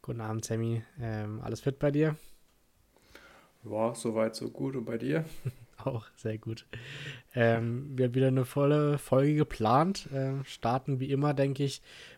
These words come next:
Speaker 1: mit deinem Fußballwochenende und kannst gerne mal berichten, wie es lief. Wir hatten ja letzte Woche so ein bisschen angeteasert, dass die wichtigen Wochen jetzt, äh, kommen werden und, ähm, ja, konntet ihr da einen guten Schritt
Speaker 2: Puh.
Speaker 1: machen am Wochenende?
Speaker 2: Ja, wir haben die wichtigen Wochen schon gleich am Anfang verkackt.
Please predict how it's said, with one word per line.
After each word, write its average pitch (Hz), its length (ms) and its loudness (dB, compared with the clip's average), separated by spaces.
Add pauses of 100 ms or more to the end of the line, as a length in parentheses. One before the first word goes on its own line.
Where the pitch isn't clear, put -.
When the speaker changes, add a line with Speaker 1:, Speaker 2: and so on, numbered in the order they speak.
Speaker 1:
mit 135 360 2 (140)
deinem 139 300 6
Fußballwochenende 156 1040 0 (140)
und 127 460 -6
kannst 127 240 -12
gerne 123 180 -4
mal 123 80 -2
berichten, 123 540 -2
wie 123 80 -4
es - 120 -8
lief. 135 360 -2
Wir 120 100 0
hatten 117 160 -2
ja 120 220 0 (340)
letzte 131 300 2
Woche 127 140 4
so 123 80 0
ein - 20 -6
bisschen 123 200 -8
angeteasert, 127 720 -2
dass 123 160 -4
die 120 300 -2
wichtigen 123 440 -2
Wochen 117 260 -2
jetzt, - 360 -6
äh, 117 380 -2
kommen 127 260 -2
werden 156 380 0
und, 139 380 -6
ähm, 123 320 -4
ja, 110 180 -2 (180)
konntet 127 260 0
ihr 135 100 4
da 135 120 2
einen 131 120 0
guten 127 220 -2
Schritt 127 200 -6
Speaker 2:
Puh. 120 60 -6
Speaker 1:
machen 123 200 0
am 151 120 -2
Wochenende? 156 500 -4 (500)
Speaker 2:
Ja, 113 400 2 (260)
wir 110 120 -10
haben 110 100 -6
die 113 160 -6
wichtigen 113 380 -8
Wochen 117 220 -4
schon 110 200 -12
gleich 110 160 -6
am 104 140 -6
Anfang 104 300 -10
verkackt. - 520 -16